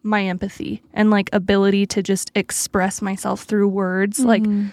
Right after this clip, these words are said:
Speaker 1: it felt like such a lonely place for so long that it
Speaker 2: Yeah.
Speaker 1: was just, like,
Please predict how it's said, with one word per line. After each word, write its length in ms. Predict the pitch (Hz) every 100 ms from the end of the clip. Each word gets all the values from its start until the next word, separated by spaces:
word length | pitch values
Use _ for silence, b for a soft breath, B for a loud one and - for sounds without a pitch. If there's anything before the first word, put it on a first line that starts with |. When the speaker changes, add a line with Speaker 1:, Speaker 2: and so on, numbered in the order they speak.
| B B B
Speaker 1:
it 180 | 214 -
felt 260 | - 202 185
like 180 | 220 220
such 260 | - 190
a 80 | 214
lonely 460 | 202 196 185 196 202
place 400 | - 185 190 -
for 180 | - 214
so 260 | - 233
long 460 | 233 240 247 269 277 226
that 100 | 214
it 80 | 202
Speaker 2:
Yeah. 60 |
Speaker 1:
was 180 | 208 202
just, 260 | 208 196 -
like, 300 | 190 180